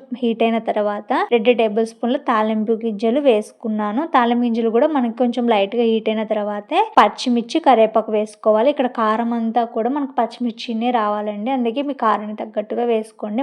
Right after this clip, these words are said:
మంచిగా పచ్చిమిర్చిలు అనేవి బాగా ఫ్రై అవ్వాలి, అవి తిన్నా కానీ మన కారం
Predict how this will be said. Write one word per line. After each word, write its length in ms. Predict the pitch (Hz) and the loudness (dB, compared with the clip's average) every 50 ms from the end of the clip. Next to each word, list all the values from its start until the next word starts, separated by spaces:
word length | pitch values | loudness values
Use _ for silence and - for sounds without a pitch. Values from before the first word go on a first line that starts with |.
| 277 254 | 0 -2
మంచిగా 340 | 233 226 240 226 - 269 269 - | -2 -2 -4 -6 -6 -6 -4 -4
పచ్చిమిర్చిలు 540 | 240 233 - - 254 247 - - 247 240 240 226 | -6 -6 -8 -14 -14 -12 -8 -6 -4 -2 -2 0
అనేవి 200 | 220 240 262 240 220 220 | -2 -2 -2 -2 -2 -2
బాగా 220 | 202 208 208 240 247 247 | -2 0 0 0 0 0
ఫ్రై 180 | - - 233 233 208 202 214 | -2 -2 0 0 0 0 -2
అవ్వాలి, 320 | 202 208 196 202 220 277 320 285 | -2 -2 -2 0 0 2 2 2
అవి 140 | 254 247 240 - | 2 -2 -2 -2
తిన్నా 220 | 233 214 214 226 226 226 | -2 -2 -2 -2 -2 -2
కానీ 140 | 233 269 311 302 | -2 -2 -2 -2
మన 100 | 269 240 226 - | -2 -2 -2 -2
కారం 280 | 214 208 226 240 226 | -2 0 0 0 0